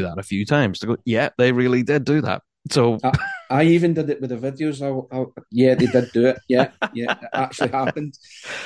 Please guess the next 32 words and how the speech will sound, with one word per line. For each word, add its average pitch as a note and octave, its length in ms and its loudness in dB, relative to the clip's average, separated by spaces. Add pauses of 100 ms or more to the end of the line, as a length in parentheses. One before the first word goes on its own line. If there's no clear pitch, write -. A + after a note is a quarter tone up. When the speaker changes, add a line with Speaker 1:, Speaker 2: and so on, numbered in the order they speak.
(420)
Speaker 2:
Yeah, D#3+ 400 2
so D#3+ 240 2
go F3+ 400 6
and D3+ 160 4
check C#3+ 220 0
out C3+ 160 4
those B2 160 4
performances. A2 760 0
All C#3 300 4
of B2 80 2
the A2+ 80 -4
Grade A2 260 2
One G#2 220 0
is G2+ 160 0
up G#2+ 180 -2
there G2+ 220 2
now. G2 300 -2 (100)
Um, G2+ 400 -2 (180)
I B2+ 80 0
think, F#3 540 0 (180)
uh, C#3 180 -2
one D#3+ 180 2
of G#3+ 80 2
the F3 60 4
standout D#3 500 2
moments C3+ 320 0
for A#2 140 0
me, G#2 300 -2
honestly, G#2+ 720 0 (140)
has A2 160 -6
been G2+ 500 -4
Boghall. C3 600 0